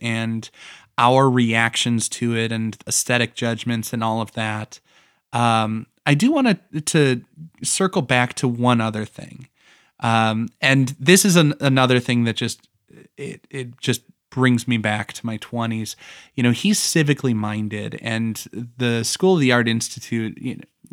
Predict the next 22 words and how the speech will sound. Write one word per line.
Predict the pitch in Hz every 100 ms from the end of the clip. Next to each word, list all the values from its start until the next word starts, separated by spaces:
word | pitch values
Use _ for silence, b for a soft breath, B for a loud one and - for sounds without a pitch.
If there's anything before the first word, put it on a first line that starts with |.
| -
I | 127
know | 123 123
on | 120
your | 117 117 110
show | 120
you | 110 110
talk | - 110 113
about | 110 107
different | - 113 104
philosophies | - 110 104 107 - 113 107
of | 107
education. | 107 107 - 110 104 - 107 110 - B B B -
Um, | 107 101 104 -
I | 113
know | 110
you're | 107 110
big | 107 110 107
tab | - 113 107 110 -
people. | 113 110 113 113 101 b b b -
Uh, | 107 104 -
I | 131 170
came, | 190 180 156